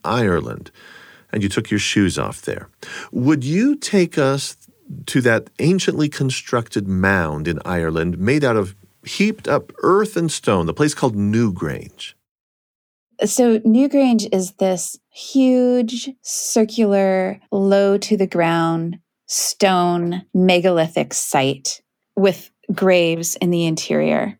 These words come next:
Speaker 2: And I was so blessed to be there on a day that the sun was shining. So I was able to take off my shoes and walk the perimeter of the structure, incredible stone structure.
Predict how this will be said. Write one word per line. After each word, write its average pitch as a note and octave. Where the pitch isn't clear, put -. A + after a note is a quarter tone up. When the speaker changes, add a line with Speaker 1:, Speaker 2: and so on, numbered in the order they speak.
Speaker 2:
And F#3
I A#3
was F3+
so G#3
blessed F3+
to G3+
be F#3+
there E3+
on F3
a E3+
day E3
that D#3+
the E3
sun F3
was F#3+
shining. D#3+
So F#3+
I F#3
was F3+
able F#3
to E3+
take G3
off G3
my G3+
shoes E3+
and E3
walk E3+
the F#3
perimeter F3
of E3
the F#3
structure, E3+
incredible F3
stone E3+
structure. E3+